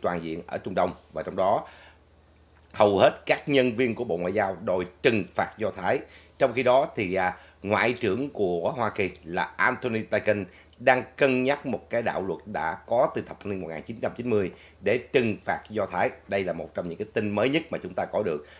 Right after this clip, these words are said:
Và điều này cho thấy rằng là chính quyền của Joe Biden, và đặc biệt là chiến dịch tranh cử của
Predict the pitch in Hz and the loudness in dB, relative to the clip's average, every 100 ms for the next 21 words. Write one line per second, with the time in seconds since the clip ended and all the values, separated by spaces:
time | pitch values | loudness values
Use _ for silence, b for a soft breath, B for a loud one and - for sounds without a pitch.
0 | B - 87 90 90 - - 101 98 117 | B -2 0 2 2 -2 -6 -2 0 0
1 | 127 90 76 - 165 196 143 95 107 - | -2 -2 -4 -2 -2 2 2 2 -2 0
2 | 107 101 98 B B B - - 85 80 | 2 4 2 B B B -8 -2 -2 -2
3 | 107 90 87 - 170 202 147 - - 160 | -4 -4 -4 0 0 4 2 2 0 2
4 | 151 131 - 98 113 | 4 2 0 -2 -2